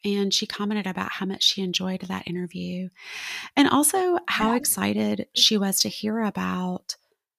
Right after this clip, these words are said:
Speaker 1: our difficulty in recognizing the voice that we have, you know, believing that we don't have anything to offer. Something that came up that I wrote down in preparing for this interview was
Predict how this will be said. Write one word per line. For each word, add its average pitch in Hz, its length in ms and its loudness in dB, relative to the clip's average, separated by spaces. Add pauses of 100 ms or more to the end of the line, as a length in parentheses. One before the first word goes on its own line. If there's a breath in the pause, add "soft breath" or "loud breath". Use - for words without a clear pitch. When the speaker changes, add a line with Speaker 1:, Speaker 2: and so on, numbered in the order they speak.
(220)
Speaker 1:
our 208 120 2
difficulty 190 1120 -2
in 196 160 6
recognizing 190 680 2
the 175 80 0
voice 190 720 2 (460 loud breath)
that 190 280 -2
we 175 120 -2
have, - 680 -2 (440)
you 214 80 2
know, 214 100 2
believing 180 800 4 (560 soft breath)
that 185 100 0
we 233 80 6
don't 233 200 4
have 254 180 0
anything 196 540 0
to - 180 -6 (200)
offer. 214 680 -2 (220 soft breath)
Something 214 400 4
that 196 160 0
came 202 260 6
up 202 160 4
that 190 140 0
I 190 80 2
wrote 185 220 2
down 196 260 4
in 185 60 4
preparing 196 540 0
for 220 140 -6
this 330 240 0
interview 185 320 0
was 190 340 0